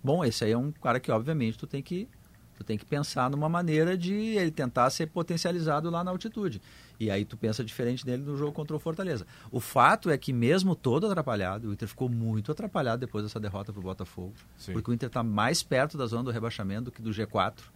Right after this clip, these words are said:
Speaker 1: e vai ter que jogar com o Fortaleza num jogo que talvez, entre aspas, entre aspas, né, tenha de ser rifado pela altitude. O fato é que o Inter não tem como jogar na altitude. Se quiser pensar em semifinal de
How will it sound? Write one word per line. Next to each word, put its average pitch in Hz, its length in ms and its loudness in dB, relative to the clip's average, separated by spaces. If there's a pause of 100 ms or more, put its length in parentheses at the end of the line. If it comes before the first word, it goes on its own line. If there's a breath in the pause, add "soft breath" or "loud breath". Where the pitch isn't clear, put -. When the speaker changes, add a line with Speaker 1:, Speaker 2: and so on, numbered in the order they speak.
(440 loud breath)
Speaker 1:
e 110 80 0
vai 117 140 2
ter 131 100 -2
que 123 60 0
jogar 120 260 0
com - 80 -10
o - 20 -16
Fortaleza 120 480 0
num 120 160 0
jogo 120 200 0
que - 80 -18
talvez, 117 480 2
entre 110 200 0
aspas, 104 380 2
entre 87 220 -6
aspas, 98 320 -6
né, 87 100 -8 (640 loud breath)
tenha 113 180 4
de 101 80 -4
ser 123 120 2
rifado 110 460 0
pela 107 200 -4
altitude. 101 560 -6 (500 loud breath)
O 110 60 -4
fato 110 340 2
é - 20 -2
que - 100 -10
o 139 80 -2
Inter 165 320 -2
não 233 160 -2
tem 220 200 -4
como 294 180 -6
jogar 156 240 0
na 175 80 -2
altitude. 143 400 -4
Se - 80 -6
quiser 110 220 2
pensar 139 340 -2
em 160 80 0
semifinal 123 500 -4
de 123 220 -6